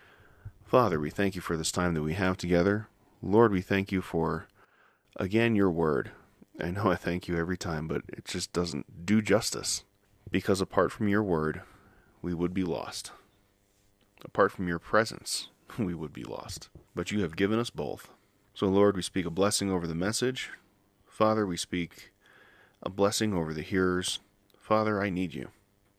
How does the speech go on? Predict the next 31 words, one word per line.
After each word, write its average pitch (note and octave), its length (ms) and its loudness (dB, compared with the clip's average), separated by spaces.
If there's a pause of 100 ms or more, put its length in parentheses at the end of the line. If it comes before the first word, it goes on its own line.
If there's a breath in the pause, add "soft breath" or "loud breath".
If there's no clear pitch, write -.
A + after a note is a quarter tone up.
(160)
I - 60 -6
need F2+ 320 -2
you G2 80 -2
here G2 220 -2
with G2 160 -4
me F#2 100 -2
now F2 320 -4
as D#2 140 -8
we E2+ 240 -6 (420 soft breath)
present F2+ 320 -4
this - 140 -8
to - 120 -4
the G2+ 140 0 (400 soft breath)
people G#2+ 260 -2
listening. G2+ 420 -4 (760)
And F#2 100 -6
I - 20 -6
give F#2 240 -2
you G#2+ 60 2
the A2 100 -4
praise C#2 380 -6
in D2 120 -12
Jesus' E2+ 440 -6
name. - 260 -14 (1160 soft breath)
Amen. D#2 460 -8 (2000 soft breath)
And F#2+ 340 0
just D3 200 0
to D3+ 40 4
give A2 160 4
a F#2 40 2
disclaimer, E2+ 580 0